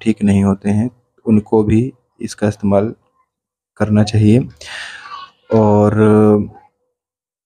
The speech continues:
bed sores की problem, जो लोग, जो मरीज़ bed पे लेटे रहते हैं,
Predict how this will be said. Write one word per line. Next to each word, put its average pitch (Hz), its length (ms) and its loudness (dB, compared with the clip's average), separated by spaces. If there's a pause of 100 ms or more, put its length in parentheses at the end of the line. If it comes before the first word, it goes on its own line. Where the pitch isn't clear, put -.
(580)
bed 120 440 2
sores 127 480 -2
की 120 180 0
problem, 110 500 -2 (260)
जो 113 180 2
लोग, 113 340 2
जो 120 220 2
मरीज़ 120 340 2 (220)
bed 113 300 0
पे 113 100 -2
लेटे 110 240 2
रहते 107 280 0
हैं, 113 400 -2